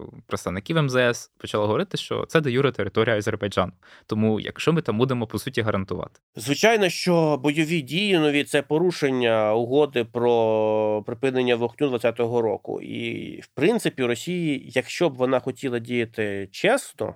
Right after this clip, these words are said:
Speaker 2: ну, це звучить, та, смішно, були підстави якось діяти і тиснути, але ви навіть не спробували. І це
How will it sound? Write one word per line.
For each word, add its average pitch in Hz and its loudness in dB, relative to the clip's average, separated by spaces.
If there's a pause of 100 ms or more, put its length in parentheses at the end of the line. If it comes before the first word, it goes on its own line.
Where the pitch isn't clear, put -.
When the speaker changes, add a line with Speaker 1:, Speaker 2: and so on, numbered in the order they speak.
(100)
Speaker 2:
ну, 117 -4
це 113 -6 (420)
звучить, 120 -10
та, 113 -2
смішно, 165 0 (260)
були 160 2
підстави 117 2
якось 113 -4
діяти 110 -4 (220)
і 147 -8
тиснути, 120 -8
але 113 0
ви 151 4
навіть 143 0
не 139 -10
спробували. 92 -4 (140)
І - -16
це 156 2